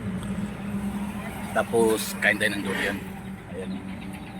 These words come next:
Pangalawang ano na to? Pangalawang bunga. Ayan, oh. Ayan. Ah, sarap.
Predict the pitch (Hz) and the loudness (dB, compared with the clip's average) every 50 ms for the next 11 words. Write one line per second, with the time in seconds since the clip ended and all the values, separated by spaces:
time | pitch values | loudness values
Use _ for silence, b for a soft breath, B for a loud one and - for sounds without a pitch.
0 | - - 190 190 196 180 190 - - - - - - - 95 90 92 95 95 101 | -10 -8 -8 -8 -8 -8 -10 -10 -10 -10 -10 -10 -8 -8 -8 -8 -8 -8 -6 -4
1 | 101 101 104 107 107 110 104 104 101 101 - - 92 87 - - - - - - | -2 0 0 2 2 0 0 -2 -4 -6 -8 -10 -12 -12 -12 -12 -12 -12 -12 -12
2 | - - - - - - - - - - - - - - - - - - - - | -12 -12 -12 -12 -10 -12 -12 -12 -12 -12 -12 -12 -12 -12 -12 -12 -12 -12 -12 -12
3 | - - - - - 90 90 90 90 - - - 90 90 95 95 95 95 95 95 | -12 -14 -14 -14 -12 -12 -12 -12 -12 -12 -10 -8 -6 -4 -2 0 0 2 2 2
4 | 98 98 95 95 92 95 92 92 92 92 92 92 92 92 95 95 92 92 92 92 | 4 4 4 4 2 0 -2 -4 -4 -4 -4 -4 -4 -4 -4 -4 -4 -4 -4 -6
5 | 92 92 - 101 104 104 107 101 - - - - - - - - - - - - | -6 -4 -2 -2 0 2 2 0 0 -2 -8 -14 -14 -14 -14 -14 -14 -14 -14 -14
6 | - - - - - - - 92 87 85 78 - - - - - - - - - | -14 -16 -16 -16 -10 -6 -4 -2 -2 -4 -6 -12 -14 -16 -16 -16 -16 -16 -16 -18
7 | - _ _ _ _ _ _ _ _ _ - - - - - - - - - - | -20 _ _ _ _ _ _ _ _ _ -20 -20 -20 -18 -18 -18 -16 -16 -14 -14
8 | - - - - 95 95 90 80 - - - - - - - - - - - - | -14 -8 -2 2 2 2 2 0 -4 -10 -12 -12 -12 -12 -12 -12 -12 -12 -10 -10
9 | - - - - - - - - - - - - - - - - - - - - | -10 -10 -10 -10 -10 -12 -10 -10 -12 -12 -12 -12 -12 -12 -12 -12 -10 -12 -12 -12
10 | - - - - - - - - - - - - - - - - - - - - | -12 -12 -12 -12 -12 -14 -12 -14 -14 -14 -14 -14 -14 -14 -14 -14 -12 -12 -12 -12
11 | - - - - - 101 110 98 - 92 90 113 - | -12 -10 -2 2 4 4 4 4 4 6 6 6 6